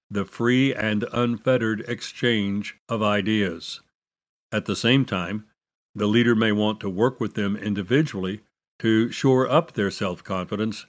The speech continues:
in putting forth their perspectives. Third, and closely related to what we have just said, the discussion surrounding a decision should be open to far-ranging ideas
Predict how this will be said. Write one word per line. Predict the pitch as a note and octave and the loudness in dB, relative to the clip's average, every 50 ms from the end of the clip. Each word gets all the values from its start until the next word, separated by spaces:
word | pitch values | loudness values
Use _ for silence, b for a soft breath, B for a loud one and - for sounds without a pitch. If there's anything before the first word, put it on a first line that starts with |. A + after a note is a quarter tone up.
| _ _ _ _ - | _ _ _ _ -2
in | B2+ A#2 A2+ G#2+ | 0 0 0 0
putting | - - A2 G#2 G#2+ G#2+ G#2 | -2 0 0 2 2 0 -2
forth | - - F#2 F2+ F#2 F2+ | -4 -4 -6 -4 -6 -6
their | - G2 F#2 | -6 -6 -6
perspectives. | F2+ - A2 F#2+ - - - G#2 G2+ - - F#2+ D#2 D#2 E2 - - - - _ _ _ _ _ _ _ _ _ _ _ _ _ _ _ _ _ _ _ _ _ _ _ - | -4 -4 -6 -6 -4 0 2 2 2 0 -2 -8 -8 -10 -12 -14 -16 -16 -16 _ _ _ _ _ _ _ _ _ _ _ _ _ _ _ _ _ _ _ _ _ _ _ 2
Third, | C#3 D3+ D#3 C3 A2 A2 A#2+ B2+ | 6 6 8 8 6 6 2 0
and | - - G2+ G#2+ G#2 G2+ G2 G#2+ - - _ _ _ _ _ - | -2 -4 -2 -2 0 0 -2 -4 -8 -14 _ _ _ _ _ -2
closely | - B2+ C3 C#3 - - A2 G#2 | 2 2 4 4 2 0 -2 0
related | F#2+ F#2+ F#2+ G2 A2 B2+ A2 G#2+ F2+ | 0 0 2 2 2 2 2 0 0
to | G#2+ | -2
what | G2+ F#2+ G#2 G2 - | -2 0 -2 -2 -2
we | F#2 F#2+ F#2 | -4 -6 -4
have | F#2 F2+ D#2+ | -6 -6 -6
just | - - G2 F#2 - - - - | -4 -4 -4 -4 -6 -10 -16 -8
said, | - - C3+ C3 A2 F#2 F2 F2+ G2 - _ _ _ _ _ _ _ _ _ _ _ _ _ _ _ _ _ - | -2 0 2 2 2 0 -2 -6 -10 -16 _ _ _ _ _ _ _ _ _ _ _ _ _ _ _ _ _ -4
the | - A#2 | -2 0
discussion | A#2 A#2+ A#2 - - E3 F3+ F3 - - F3+ D#3+ | 2 2 0 2 4 4 4 4 4 0 0 0
surrounding | C#3+ - A#2+ A2+ A#2 A#2 A#2+ A#2+ A2+ A2 | 0 0 0 2 2 2 2 0 0 -2
a | G#2+ | -2
decision | F#2+ G2 F2+ - A#2+ A2 G#2 - A2+ A2 G#2+ | -4 -6 -4 -2 -2 -2 -2 -2 -2 -2 -2
should | G#2 - A2 G2 F#2 | -2 -4 -6 -6 -4
be | G2+ G2+ G#2+ | -4 -4 -2
open | G#2 A2+ A#2+ G#2+ A2+ G2+ | 0 -2 -2 -2 -4 -6
to | - G2+ F2+ | -6 -8 -10
far-ranging | - - A2+ A#2 A#2+ A#2+ A2+ A2 G#2+ G#2+ G#2 - G#2 G#2 G2+ G#2 | -6 0 2 4 4 4 2 2 0 0 -2 -2 -4 -6 -6 -6
ideas | - G#2 G#2 G2+ G2 F2+ G#2+ G2+ G2 G2 G2 G2+ G2 F2+ - - - | -4 -4 -2 -2 -2 -2 -2 -2 0 0 0 -2 -2 -4 -8 -10 -12